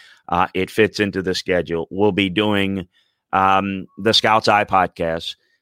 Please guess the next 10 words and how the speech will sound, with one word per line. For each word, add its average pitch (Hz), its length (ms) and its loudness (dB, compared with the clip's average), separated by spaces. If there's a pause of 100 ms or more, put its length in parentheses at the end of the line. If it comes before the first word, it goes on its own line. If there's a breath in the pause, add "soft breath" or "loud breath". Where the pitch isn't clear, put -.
(140)
um, 85 500 -4 (100)
live, 95 640 2 (140)
uh, 78 360 -8 (200)
during 95 260 -4
that 92 180 0
hour, 87 580 2
uh, 85 340 -2 (1000)
draft 110 600 0
previews, 92 560 -4
um, 90 500 0